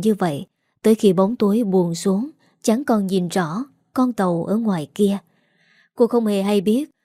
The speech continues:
ở phía sau vẫn có một ánh mắt áy náy, vẫn đang nhìn về phía này.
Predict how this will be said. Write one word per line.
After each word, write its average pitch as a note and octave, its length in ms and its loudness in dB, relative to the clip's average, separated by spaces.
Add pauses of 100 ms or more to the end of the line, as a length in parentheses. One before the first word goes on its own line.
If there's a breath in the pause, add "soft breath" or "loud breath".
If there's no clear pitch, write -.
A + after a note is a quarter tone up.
(200)
ở G#3+ 200 2
phía D#4 120 0
sau C4 260 4
vẫn G#3+ 300 0
có C4 180 0
một A#3 200 -2
ánh G#3 220 -4
mắt C4+ 160 -2 (160)
áy G3 200 0
náy, A3 340 -2 (320)
vẫn G#3+ 220 0
đang C4+ 280 2
nhìn F#3 240 0
về F3 240 0
phía A3+ 220 0
này. E3+ 280 -4